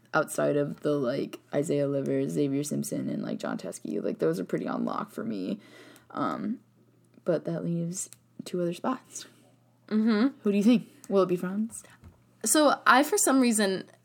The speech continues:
Speaker 2: and if you listen back to our old episodes from when Franz was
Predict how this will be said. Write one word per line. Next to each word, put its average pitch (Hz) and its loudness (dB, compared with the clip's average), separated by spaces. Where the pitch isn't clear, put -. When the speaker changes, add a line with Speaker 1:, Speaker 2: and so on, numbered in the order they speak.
Speaker 2:
and 226 6
if 208 4
you 214 4
listen 214 2
back 175 2
to 202 -4
our 180 4
old 175 0
episodes 170 -2
from 156 -4
when 160 -2
Franz 165 0
was 170 -2